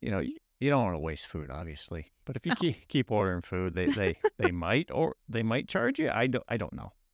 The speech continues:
Speaker 2: Yeah,
Speaker 1: But
Speaker 2: it's, it's
Speaker 1: if you, if you keep it realistic and you're, you're gonna enjoy it all.
Speaker 2: It's not a buffet though, honey, you know?
Speaker 1: It's not?
Speaker 2: No.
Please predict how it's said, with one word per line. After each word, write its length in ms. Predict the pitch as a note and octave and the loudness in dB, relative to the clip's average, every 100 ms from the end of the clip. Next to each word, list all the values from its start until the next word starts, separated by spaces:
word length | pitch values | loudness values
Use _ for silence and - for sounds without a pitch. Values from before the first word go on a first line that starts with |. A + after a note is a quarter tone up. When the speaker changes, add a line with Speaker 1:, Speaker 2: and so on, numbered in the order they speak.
| _ _ | _ _
Speaker 2:
Yeah, 240 | A#3+ G3+ - | -6 -4 2
Speaker 1:
But 180 | G#2+ - | 2 2
Speaker 2:
it's, 160 | - - _ _ | -4 -20 _ _
it's 100 | - B2+ | -4 -2
Speaker 1:
if 140 | A#2+ | -2
you, 80 | B2 | -4
if 140 | B2+ | -4
you 60 | C#3 | -6
keep 200 | - C4+ | 0 0
it 100 | - | 0
realistic 680 | - A#2 G2+ G#2+ - - - _ _ _ _ _ _ - | 0 0 2 0 -2 -6 -6 _ _ _ _ _ _ -8
and 160 | F#2 | -4
you're, 160 | F#2 F#2 - | -4 -6 -8
you're 120 | G2 | -4
gonna 220 | B2 A#2 | -2 0
enjoy 380 | F2+ F#2+ F2+ F#2+ | 0 -2 0 0
it 60 | F#2 | 0
all. 300 | E2 D#2+ _ _ _ _ _ - | 0 -2 _ _ _ _ _ -14
Speaker 2:
It's 160 | A#3 A#3+ | -6 0
not 180 | A#3+ | 2
a 40 | G#3 | 0
buffet 360 | E3+ - G3 D3+ | -2 -2 0 0
though, 200 | - - - | -4 -10 -16
honey, 140 | - _ _ _ _ | -20 _ _ _ _
you 100 | F3+ | -2
know? 140 | F3+ F3+ _ _ _ - | -2 -4 _ _ _ -14
Speaker 1:
It's 100 | - | -4
not? 200 | C3+ D3 _ _ | -2 -2 _ _
Speaker 2:
No. 140 | F#3+ | -4